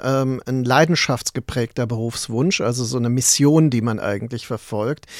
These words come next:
die völlig irrational ist, weil, äh, jeder, äh, und jede hat einem an einem gewissen Punkt gesagt,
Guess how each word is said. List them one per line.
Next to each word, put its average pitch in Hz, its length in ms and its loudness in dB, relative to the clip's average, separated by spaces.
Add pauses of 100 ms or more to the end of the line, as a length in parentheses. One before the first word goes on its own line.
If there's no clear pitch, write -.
(280)
die 147 280 4
völlig 151 300 4
irrational 110 560 0
ist, - 340 -2
weil, 123 460 4
äh, 123 220 4
jeder, 127 880 4
äh, - 40 -6
und 123 200 -2
jede 135 380 2 (260)
hat - 300 2
einem 147 180 2
an 143 160 2
einem 143 100 4
gewissen 139 380 2
Punkt 151 320 4
gesagt, 131 500 4